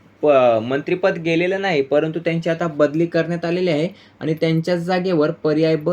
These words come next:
दत्तात्रेय भरणे. दत्तात्रेय भरणे हे महाराष्ट्र राज्याचे नवे कृषी मंत्री असणार आहेत.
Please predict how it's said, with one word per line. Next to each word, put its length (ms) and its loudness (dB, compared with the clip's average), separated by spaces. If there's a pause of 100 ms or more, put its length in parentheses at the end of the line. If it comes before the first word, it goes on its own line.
(140)
दत्तात्रेय 880 0
भरणे. 600 -4 (640)
दत्तात्रेय 640 2
भरणे 420 2
हे 140 0
महाराष्ट्र 540 -2
राज्याचे 580 0
नवे 300 0
कृषी 380 -4
मंत्री 480 -4
असणार 400 -4
आहेत. 220 -2